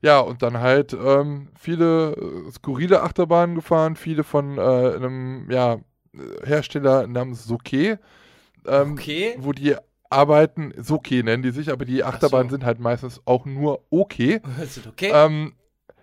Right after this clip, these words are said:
Speaker 1: ja, Schiene, Schiene gut gebogen. Also da, äh, es ist halt manchmal wirklich, also es ist bei denen eigentlich immer so, äh, wo du denkst, okay, die haben gesagt, komm, wir fahren links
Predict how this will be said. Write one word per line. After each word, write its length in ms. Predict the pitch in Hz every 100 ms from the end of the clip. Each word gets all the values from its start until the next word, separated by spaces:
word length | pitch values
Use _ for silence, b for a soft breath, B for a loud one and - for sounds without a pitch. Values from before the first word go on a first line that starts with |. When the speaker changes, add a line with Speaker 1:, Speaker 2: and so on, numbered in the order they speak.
| -
Speaker 1:
ja, 180 | 143
Schiene, 480 | 143 180 175 175 180
Schiene 220 | - 185
gut 160 | 165 165
gebogen. 440 | 151 135 160 120 -
Also 180 | 131
da, 200 | 139 147
äh, 140 | 147 131 - - - 101 - - 80 - 104
es 120 | 151
ist 100 | 165
halt 160 | 170
manchmal 320 | 156 165 165 151
wirklich, 260 | - 170
also 180 | 135 135
es 80 | 131
ist 180 | 120 - _
bei 160 | - 131
denen 240 | 143 143
eigentlich 340 | 131 127 110 -
immer 240 | 147 113
so, 220 | 98 101 b b b b
äh, 240 | - 120 123
wo 120 | 123 135
du 100 | 131
denkst, 360 | 131 151 180 -
okay, 460 | 127 151 165 175 -
die 200 | 131 135
haben 220 | 151 165
gesagt, 380 | 143 139 156 -
komm, 180 | 170 165
wir 60 |
fahren 280 | 156 143 131
links 520 | 127 143 226 269 -